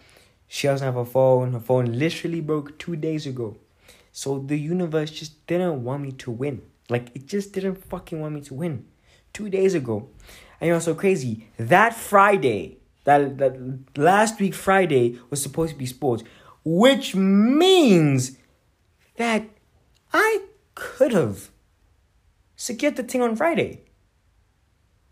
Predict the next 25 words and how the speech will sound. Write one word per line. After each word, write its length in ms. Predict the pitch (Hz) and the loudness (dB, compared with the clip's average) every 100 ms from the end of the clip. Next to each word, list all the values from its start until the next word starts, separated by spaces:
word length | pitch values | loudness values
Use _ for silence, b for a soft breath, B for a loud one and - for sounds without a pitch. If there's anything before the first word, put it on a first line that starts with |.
| _ _ _ | _ _ _
And 100 | 247 | 0
I 40 | 240 | 2
would 140 | 240 | 2
have 220 | 226 156 | 0 -4
gotten 380 | 214 233 247 226 | 2 4 4 0
her, 160 | 220 220 | -4 -6
her, 240 | 202 196 - - | -10 -10 -10 -10
her, 180 | 196 - | -10 -8
her 80 | 196 | -10
details 480 | 214 254 - - - _ _ - | -10 -10 -12 -14 -20 _ _ -12
and 100 | 156 | -10
shit, 280 | - 156 - | -10 -12 -10
right? 240 | - - - _ _ _ _ _ _ _ _ _ _ - | -10 -10 -14 _ _ _ _ _ _ _ _ _ _ -2
But 120 | 196 | 4
no, 720 | 214 208 208 196 196 202 196 | 6 6 6 6 4 4 0
the 120 | 196 | -4
universe 580 | 214 226 214 196 196 - | -8 -6 -4 -4 -4 -8
had 220 | 202 - | -10 -12
to 80 | 101 | -14
just 260 | - 98 | -10 -6
say 180 | 113 104 | -4 -4
no, 500 | 95 98 104 104 95 - | -2 0 0 0 0 -2
bruh. 420 | 151 - 139 143 | -4 -4 -6 -10
Like, 240 | 151 - | -12 -12
nah, 520 | 151 185 196 175 147 | -12 -8 -6 -8 -10